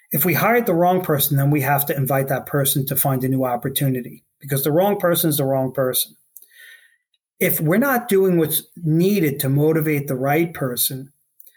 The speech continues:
then we have to change our own behavior to make that person successful in our environment. Sometimes people have the right core values and it's the leaders are the ones who are off the wagon. And that's why you have to take that introspective look first and ask yourself that question to make sure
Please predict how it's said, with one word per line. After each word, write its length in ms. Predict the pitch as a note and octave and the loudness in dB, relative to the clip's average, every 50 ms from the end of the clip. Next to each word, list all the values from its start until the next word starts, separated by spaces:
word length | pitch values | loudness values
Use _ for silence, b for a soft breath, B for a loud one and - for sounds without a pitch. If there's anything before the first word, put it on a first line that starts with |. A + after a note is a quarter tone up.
| B B B B - | B B B B -2
then 140 | F#3 F3+ F#3+ | 0 2 4
we 120 | G#3 A3+ | 4 2
have 100 | A#3+ A3+ | 2 2
to 80 | A#3 A3+ | 0 -2
change 320 | A3 - G#3 G3+ F#3 E3 | -2 -2 0 0 2 2
our 140 | E3 D#3+ D#3+ | 2 2 2
own 180 | E3 F3+ F#3+ | 2 2 2
behavior 720 | F#3 F#3 D3+ C#3 - C#3 C3+ C3 B2+ C3 C3 B2+ C3+ - - | 0 0 -2 -2 -2 -2 -2 -2 -2 -4 -4 -6 -6 -6 -4
to 100 | - D3+ | -2 0
make 240 | D#3 D#3 D#3 D3+ D#3 | 0 0 0 0 0
that 200 | D#3 C#3+ C#3+ C#3 | -2 -2 -2 -2
person 320 | - D#3 D3 C#3+ - C#3+ | -2 -4 -2 -2 -2 0
successful 600 | C3+ - C#3 C3+ - - D#3 D3 C#3 - - C#3 C#3 | -2 -2 -2 -2 0 0 0 0 -2 -4 -2 -2 0
in 80 | C#3 | 0
our 160 | C3+ C3 C3+ C3+ | 0 0 0 -2
environment. 520 | B2+ A#2+ C#3 C#3 C#3 C#3 C3+ B2+ - - _ B B B B B B B B B | -2 -2 -2 -2 0 0 -2 -4 -6 -12 _ B B B B B B B B B
Sometimes 440 | B - B3+ D4 C#4+ - E4 D4 - | B 0 0 0 0 0 0 0 0
people 300 | - A#3+ A3+ A3 A3 F3+ | 2 0 0 2 2 0
have 180 | E3+ F3 E3+ | 0 2 2
the 80 | D#3+ D3+ | 0 0
right 240 | D3+ D#3 D#3 D3+ D#3 | 2 2 0 -2 -2
core 260 | - - D#3+ D3+ C#3 | -2 -2 0 0 0
values 460 | C#3+ D3 D3+ D#3 D#3+ E3 D3+ C#3 B2+ | 0 0 0 2 2 2 0 0 -2
and 100 | C3+ C3 | -2 -4
it's 140 | C3+ C3 - | -4 -4 -4
the 140 | - D#3 C#3 | -4 -2 -2
leaders 500 | C3+ C#3 D#3+ F3+ F#3 F3+ D#3 C#3+ C3+ C#3 | 0 0 0 2 2 2 2 0 0 0
are 80 | C#3+ | -2
the 100 | C3 C3+ | -2 -2
ones 320 | C3+ C3 C#3+ C#3+ D3 C#3+ - | -2 0 0 0 0 0 0
who 140 | D3+ C#3 C3+ | -2 -2 -4
are 60 | C3+ | -2
off 300 | C#3 C#3+ C#3+ C#3 C#3 - | -2 0 0 0 0 -2
the 60 | C#3+ | -4
wagon. 600 | B2 B2+ C#3 C#3+ C#3+ C#3+ C#3+ C#3 C#3 C#3 - - _ B B B B B B B B B | -4 -2 0 0 2 2 0 -2 -4 -8 -10 -14 _ B B B B B B B B B
And 160 | - D#3 D#3+ | -2 0 2
that's 180 | F3 F#3+ G3+ - | 2 0 0 0
why 140 | A3+ A3 A3 | 0 0 2
you 100 | G3+ E3 | 2 0
have 220 | C#3 E3+ F3 E3+ | 0 -2 -2 -4
to 100 | - D#3 | -4 -6
take 240 | C#3+ - D#3+ D3+ D#3 | -4 -2 -2 -2 -2
that 140 | D#3+ D3+ C#3+ | -2 0 0
introspective 640 | D3 D#3 D#3 D#3 C#3 - - E3 D3 D3 - D#3+ C#3+ | 0 0 -2 -2 -4 -2 -2 -2 -2 -2 -2 -4 -2
look 280 | D3 D3 C#3+ C#3 C#3 | -2 -2 -2 -2 -2
first 340 | - - D#3+ D#3 F3 E3 - | -4 -2 0 0 0 0 -2
and 160 | F3+ E3+ - | -4 -4 -4
ask 240 | - B3 C4 A#3+ - | -2 -2 -2 -2 -2
yourself 340 | - E3 - - E3+ C#3+ C#3+ | -4 -4 -2 0 -2 -2 0
that 200 | - D3 C#3 C#3 | 0 -2 -2 -2
question 380 | - G#3+ G#3+ G#3 - - D#3+ C#3+ | -2 -4 -2 -2 -2 -2 -4 -4
to 100 | C#3+ D3+ | -2 -2
make 240 | D#3 E3 E3+ E3 E3 | 0 0 0 0 -2
sure 500 | - - B3 B3+ A3+ E3+ D3+ C#3 - | -2 -2 0 2 2 2 0 -2 -4